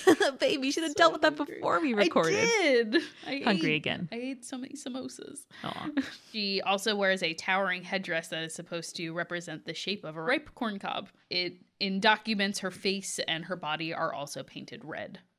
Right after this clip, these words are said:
Speaker 2: which I find interesting.
Speaker 1: Nice.
Speaker 2: I'm, I'm all about it. Moving on, uh, we've talked a lot about Demeter slash Ceres before in
Speaker 1: Yes.
Speaker 2: the past. I just wanted to kinda touch on a few things that we just haven't talked about before. So Demeter's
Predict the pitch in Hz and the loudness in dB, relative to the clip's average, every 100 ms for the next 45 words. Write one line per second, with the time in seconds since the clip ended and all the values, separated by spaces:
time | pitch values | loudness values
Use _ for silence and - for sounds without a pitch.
0 | _ 311 311 381 349 233 220 - - 269 | _ -10 -6 -6 -4 -4 -6 -14 -12 -12
1 | 277 _ - 311 220 320 311 - 247 254 | -12 _ -2 -2 -2 -4 -6 -6 -6 -4
2 | 247 220 175 160 175 202 _ _ - - | -4 -6 -4 -4 -4 -8 _ _ -20 -20
3 | - 220 233 277 311 302 302 294 302 285 | -10 -2 0 2 4 4 2 2 0 2
4 | 233 240 240 254 247 330 330 220 180 180 | 2 2 2 0 2 2 2 2 2 2
5 | 180 190 185 175 170 - _ _ - 190 | -2 -2 2 4 2 -4 _ _ -10 -8
6 | 175 175 170 165 175 - - - 180 180 | -6 -2 -2 -2 -6 -18 -16 -4 -4 -4
7 | - 175 165 156 170 - 170 - - - | -6 -6 -6 -6 -10 -12 -10 -6 -4 -4
8 | 165 - 156 - - - - - 196 208 | -6 -2 0 0 -2 -4 -8 -10 -4 -2
9 | 190 185 185 180 160 - - 160 156 - | -2 -2 -2 -2 -4 -6 -6 -6 -6 -12
10 | - - 170 175 151 - 185 190 220 226 | -10 -8 -6 -6 -8 -10 -10 -4 -4 -2
11 | 233 202 196 185 180 185 175 190 233 233 | -2 -2 -4 -6 -6 -6 -6 -4 -4 -4
12 | 254 262 269 - 302 349 _ _ 220 262 | -6 -6 -6 -4 -4 -4 _ _ -2 0
13 | 247 202 247 247 262 302 302 294 254 | 0 0 0 2 2 2 2 0 -2